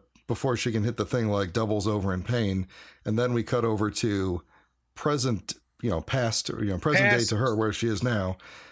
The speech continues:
Speaker 1: It's like twenty fourteen, uh, Nebula and Gamora and Thanos. Um, and that's where we get the revelation that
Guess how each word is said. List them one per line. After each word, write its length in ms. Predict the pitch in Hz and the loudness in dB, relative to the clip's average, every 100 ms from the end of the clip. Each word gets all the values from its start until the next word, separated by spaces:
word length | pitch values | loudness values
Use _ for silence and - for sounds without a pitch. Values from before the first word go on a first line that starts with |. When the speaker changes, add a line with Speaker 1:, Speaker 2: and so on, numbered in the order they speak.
| _ | _
Speaker 1:
It's 80 | - | -2
like 160 | 113 - | -2 0
twenty 260 | 156 139 | 0 0
fourteen, 680 | - 131 104 165 131 104 101 - _ 143 - - - | 0 0 0 0 0 0 -2 -8 _ -14 -14 -8 -2
uh, 360 | 117 95 90 85 | 0 2 0 -2
Nebula 600 | - 123 117 113 107 104 | -2 0 2 2 2 0
and 280 | 98 98 92 | 0 -2 -2
Gamora 500 | 104 107 110 104 98 | -2 0 0 0 0
and 100 | 87 87 | -2 -2
Thanos. 560 | 110 98 85 80 - - - - - _ _ | 0 0 -2 -4 -6 -12 -20 -20 -20 _ _
Um, 520 | 113 101 95 90 87 - - - | 0 2 2 0 -2 -4 -12 -4
and 180 | 113 113 | 0 2
that's 180 | 110 - | 2 2
where 100 | 110 | 0
we 120 | 104 | 0
get 200 | 104 - | 0 0
the 320 | 107 101 95 92 107 117 | 0 0 -2 -6 -10 -2
revelation 640 | 120 107 104 104 - 117 | 0 2 2 0 0 0
that 220 | 98 95 | 0 0